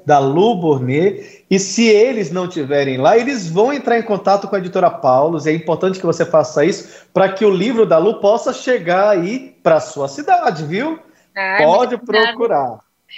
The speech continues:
Speaker 2: E eu posso pedir pro pessoal curtir as minhas redes sociais?
Speaker 1: É o que eu ia te perguntar agora. Quais são tuas redes sociais? Eu já tô te acompanhando aqui, uma delas, e eu quero mais. Conta pra
Speaker 2: Ah,
Speaker 1: nós.
Speaker 2: tá bom. Nós temos a São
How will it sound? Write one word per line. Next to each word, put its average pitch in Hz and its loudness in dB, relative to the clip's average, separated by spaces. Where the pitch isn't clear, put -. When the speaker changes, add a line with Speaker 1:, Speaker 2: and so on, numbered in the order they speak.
Speaker 2:
E 285 -4
eu 320 0
posso 339 0
pedir 381 0
pro 370 -10
pessoal 330 0
curtir 311 -4
as 285 0
minhas 262 -2
redes 247 -4
sociais? 277 -2
Speaker 1:
É 180 0
o 233 0
que - -4
eu 208 4
ia 226 2
te 226 -8
perguntar 202 -2
agora. 185 2
Quais 220 0
são 226 -8
tuas 196 -4
redes 180 -6
sociais? 143 0
Eu 190 4
já 190 4
tô 202 0
te 214 0
acompanhando 190 0
aqui, 175 -2
uma 165 0
delas, 165 2
e 175 0
eu 160 2
quero 175 2
mais. 185 0
Conta 226 -2
pra - 0
Speaker 2:
Ah, 277 2
Speaker 1:
nós. 330 -2
Speaker 2:
tá 349 -2
bom. 269 0
Nós 285 0
temos 285 0
a 285 0
São 392 -4